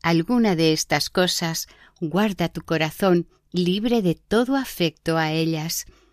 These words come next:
Haz que siempre se mantenga por encima de todo y que en medio de las riquezas permanezca sin riquezas y sea señor de las riquezas. No,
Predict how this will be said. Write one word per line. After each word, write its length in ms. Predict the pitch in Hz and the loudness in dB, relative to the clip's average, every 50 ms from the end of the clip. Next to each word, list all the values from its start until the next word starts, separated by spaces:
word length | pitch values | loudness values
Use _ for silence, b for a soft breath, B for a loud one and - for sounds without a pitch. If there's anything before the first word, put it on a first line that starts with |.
| b _ _ b b b b b b b b | b _ _ b b b b b b b b
Haz 200 | b - 165 - - | b -6 -6 -4 0
que 140 | - 214 202 | 2 2 2
siempre 560 | - - - 190 185 180 175 - - 196 208 | 2 0 2 2 2 2 2 -2 -2 -4 -2
se 180 | - - 208 | -2 0 0
mantenga 680 | 180 165 147 147 147 - - 190 202 202 202 190 180 175 | 2 2 2 0 0 -2 0 0 2 2 2 2 0 -2
por 240 | - - 165 156 151 | -2 -2 -2 0 2
encima 520 | 151 147 151 - - 190 180 175 165 151 151 | 2 0 0 0 0 2 4 4 4 2 0
de 140 | 156 156 | -2 -4
todo 440 | 147 - - 156 156 151 160 160 165 B B B B B B B B | -4 -2 -2 -2 -2 0 -2 -4 -6 B B B B B B B B
y 160 | B 247 240 | B -4 -4
que 220 | - - 233 226 214 | -2 0 2 4 4
en 140 | 208 208 220 | 4 4 6
medio 400 | 262 294 269 220 190 180 175 160 | 6 4 4 4 4 4 4 4
de 100 | 175 170 | 4 2
las 200 | 170 170 165 - | 2 2 0 0
riquezas 720 | 165 160 - - 240 254 - - 247 240 214 - - - b b b b b b _ - | -2 -2 0 0 -2 -2 -2 -4 -6 -6 -6 -6 -10 -12 b b b b b b _ 0
permanezca 840 | - 180 165 156 151 143 139 139 147 175 208 208 - - - 185 180 | 2 2 2 4 2 0 0 2 2 2 2 0 -2 -6 -6 -6 -4
sin 300 | - - 190 170 160 151 | -2 2 4 4 4 4
riquezas 760 | 156 156 151 - 180 175 170 165 - - 156 160 170 - B B B B B B B | 2 -2 -2 2 2 2 2 2 0 -2 -2 0 -2 -6 B B B B B B B
y 160 | - 190 180 | -2 -2 0
sea 420 | - - - 208 226 247 254 262 | 0 0 0 2 2 2 0 -2
señor 580 | 254 - - 214 175 143 147 156 170 165 156 - - - - | -2 -2 0 0 2 2 4 2 2 2 0 -2 -8 -18 -14
de 200 | - 160 156 143 | -6 -4 -4 -4
las 180 | 143 139 - | -4 -8 -8
riquezas. 880 | - 143 - - 151 143 - - - 135 139 - - - - - - _ _ _ _ _ _ _ _ _ _ _ _ _ _ | -10 -10 -4 -2 -2 -2 -2 -6 -10 -10 -8 -6 -6 -6 -6 -8 -10 _ _ _ _ _ _ _ _ _ _ _ _ _ _
No, 300 | - 190 175 139 131 - | 0 2 2 2 2 -2